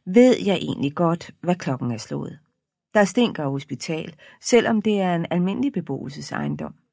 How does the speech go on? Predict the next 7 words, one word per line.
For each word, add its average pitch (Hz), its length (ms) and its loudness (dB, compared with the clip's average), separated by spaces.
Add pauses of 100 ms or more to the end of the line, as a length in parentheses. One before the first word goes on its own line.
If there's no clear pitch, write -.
(840)
Måske 226 280 2
er 269 40 4
det 254 100 2
bare 190 200 4
noget, 160 300 2
jeg 127 180 -4
synes. - 580 -6